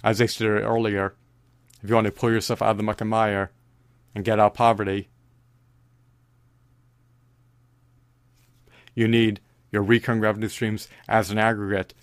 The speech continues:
to be lofty enough, to be high enough, to offset your recurring expenses. So if you relinquish more hours to an employer, that's not gonna be conducive to growing your recurring revenue streams.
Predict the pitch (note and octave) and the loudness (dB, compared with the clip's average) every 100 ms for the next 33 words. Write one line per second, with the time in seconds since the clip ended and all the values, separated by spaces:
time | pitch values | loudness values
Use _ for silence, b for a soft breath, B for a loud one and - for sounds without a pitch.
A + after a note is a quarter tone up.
0 | - A2 G#2 G#2 A2 - G#2 F#2+ G2 - | -6 -2 0 4 2 2 -6 -6 -8 -8
1 | G#2+ G2 G#2+ A2 G#2 F#2+ G2 - _ _ | -8 -2 0 0 0 -4 -4 -8 _ _
2 | _ _ _ _ _ _ _ _ _ _ | _ _ _ _ _ _ _ _ _ _
3 | _ _ _ _ _ _ _ _ b b | _ _ _ _ _ _ _ _ b b
4 | - A#2 A#2 - A#2+ - A2 G2+ F#2 _ | 0 4 4 4 -2 -2 -2 -2 -4 _
5 | - A2 A2 A#2 G2 F#2+ - G#2+ G#2 - | -6 -2 -2 -2 -2 -4 -4 -2 -2 -4
6 | F#2 F2 - _ _ _ - B2 - A2+ | -4 -6 -12 _ _ _ -6 -4 0 2
7 | A2+ A#2+ A#2 A2 - - b b A2+ G#2+ | 2 2 0 -2 -2 -10 b b 0 4
8 | G#2+ G#2+ G#2 - A2 G2 F#2 A2+ G#2+ G2 | 4 2 -2 -6 -6 -6 -2 0 2 0
9 | F#2+ _ _ _ _ _ _ _ _ _ | -4 _ _ _ _ _ _ _ _ _
10 | _ A2 A#2 - A2+ A2+ G2+ G#2+ F#2+ b | _ 2 2 4 0 0 -2 -2 -4 b
11 | b A#2 G#2+ A2+ - G2+ - G#2+ G2 - | b -4 2 0 0 -8 -6 -6 -6 -8
12 | _ _ A#2 A#2 G#2 G2 - - G#2+ G2+ | _ _ 2 4 2 -2 -8 -8 -4 0
13 | G#2 - G2+ G2+ G2 G#2 - G2 F#2 F#2 | -2 -2 -4 -2 -2 -6 -6 -6 -6 -10